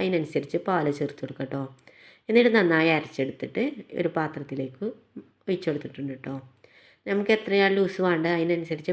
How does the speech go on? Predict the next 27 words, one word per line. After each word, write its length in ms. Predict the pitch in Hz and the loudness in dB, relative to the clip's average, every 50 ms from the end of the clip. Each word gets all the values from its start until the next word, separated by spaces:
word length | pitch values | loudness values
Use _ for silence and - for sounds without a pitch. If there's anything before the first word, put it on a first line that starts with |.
| 180 - | -2 0
പാൽ 180 | 196 185 160 160 151 160 | 0 0 0 0 0 0
ചേർത്ത് 240 | 151 143 - - 135 | -4 -4 -6 -8 -12
കൊടുക്കുക. 260 | 127 127 - - 127 - - _ - - - - - _ _ | -14 -14 -14 -16 -16 -16 -18 _ -20 -20 -20 -20 -20 _ _
ഇനി, 100 | - 254 254 - _ _ - _ _ _ _ | 0 0 0 0 _ _ -20 _ _ _ _
ഇനി 120 | 240 226 226 | 4 4 6
നമ്മളടുത്ത് 460 | 233 220 202 196 185 190 - - 208 208 196 170 - - 170 | 6 4 2 0 -2 0 0 2 4 8 8 8 8 8 4
എന്തൊക്കെ 360 | 165 160 165 156 - 180 185 180 | -2 -2 -2 -2 0 -2 -2 0
ഫ്രൂട്ട്സാണ് 480 | - 175 165 151 147 - 160 147 151 170 165 | 2 2 2 2 0 -4 -4 -2 0 0 0
ഉള്ളത് 260 | 151 147 143 143 147 160 165 | 0 -2 -2 -2 -4 -4 -4
അതൊക്കെ 240 | 165 165 165 - 160 - - | -4 -4 -4 -4 -4 0 0
ചെറുതായിട്ട് 420 | 156 147 143 139 135 135 139 170 170 185 | 0 2 0 0 -2 -4 -4 -4 -4 -4
കട്ട് 180 | 185 185 - 165 | -6 -4 0 0
ചെയ്തിട്ട് 260 | 147 151 147 147 156 - | 0 0 0 -4 -4 -6
ചേർത്ത് 200 | - 139 - - 139 | -6 -8 -6 -6 -8
കൊടുക്കുക. 220 | 143 - - 185 175 | -8 -6 -6 -6 -6
അതുപോലെ 260 | 165 147 160 147 143 - | -6 -4 -6 -6 -4 -4
തന്നെ 200 | 143 160 190 208 220 208 | -4 -4 -2 0 2 2
നട്ട്സും 340 | 170 - - - - 160 165 170 | 0 0 -4 -2 0 0 2 2
ചേർത്ത് 220 | 156 147 - - | 0 0 0 -2
കൊടുക്കുക 220 | 139 - - 135 127 - | -4 -2 -2 -6 -4 -4
ട്ടോ. 80 | 143 139 135 - - - - - - _ _ _ _ | -6 -6 -6 -10 -16 -20 -20 -20 -20 _ _ _ _
ചെറുതായിട്ട് 420 | - 165 156 151 160 156 156 160 156 170 | -6 -4 -2 0 -2 0 0 -2 -2 -2
കട്ട് 140 | 165 - - | -4 -2 -2
ചെയ്തിട്ട് 360 | 160 156 156 156 156 - 185 190 220 - _ _ _ - _ _ _ - _ _ _ _ _ _ _ _ _ _ _ _ _ _ _ _ _ _ _ _ _ _ _ _ _ _ _ _ _ _ _ _ | -2 -2 -2 -6 -6 -6 -6 -8 -8 -12 _ _ _ -20 _ _ _ -20 _ _ _ _ _ _ _ _ _ _ _ _ _ _ _ _ _ _ _ _ _ _ _ _ _ _ _ _ _ _ _ _
എന്നിട്ട് 260 | 214 233 247 240 233 240 | 4 4 6 6 6 4
ഇത് 60 | 202 214 | 4 6
നന്നായി 300 | 202 180 170 165 160 165 | 4 6 6 6 4 4